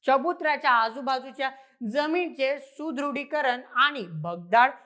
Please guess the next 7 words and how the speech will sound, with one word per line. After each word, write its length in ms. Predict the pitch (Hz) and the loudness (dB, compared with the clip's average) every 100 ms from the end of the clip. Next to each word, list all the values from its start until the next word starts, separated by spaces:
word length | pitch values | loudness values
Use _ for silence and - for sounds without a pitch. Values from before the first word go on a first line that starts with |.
| - | -12
दुरुस्तीचे 720 | 196 254 294 294 294 220 254 | -10 -8 -8 -10 -12 -8 -6
काम 380 | 247 269 262 247 | -4 2 2 2
लवकरच 640 | 254 262 269 269 294 262 | -6 -6 -4 -2 -2 -2
सुरू 340 | - 262 254 294 | -10 -12 -8 -4
होणार 300 | 311 302 302 | -4 -2 0
आहे. 200 | 294 240 - _ _ _ | 0 -2 -8 _ _ _
मग 200 | 208 285 | 4 4